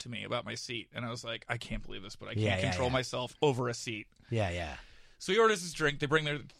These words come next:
Speaker 1: she brings a drink, and I go, "You gotta get up, dude." And he goes, "No." I go,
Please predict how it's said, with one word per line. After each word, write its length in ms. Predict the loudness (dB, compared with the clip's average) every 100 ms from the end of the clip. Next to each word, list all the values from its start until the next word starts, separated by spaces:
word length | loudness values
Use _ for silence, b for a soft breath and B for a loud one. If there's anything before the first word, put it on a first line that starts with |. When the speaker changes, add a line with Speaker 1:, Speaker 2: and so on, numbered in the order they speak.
| -12
Speaker 1:
she 140 | -4
brings 180 | -2 0
a 40 |
drink, 220 | 0 0 2
and 100 | 2
I 40 |
go, 80 | 0
"You 280 | -2 0 2
gotta 180 | 2 2
get 100 | 0
up, 100 | 0
dude." 220 | -4 -8 -6
And 120 | -4
he 80 | -2
goes, 360 | -4 -8 -12 -14 -4
"No." 260 | 0 0
I 140 | 0 -2
go, 260 | -2 -4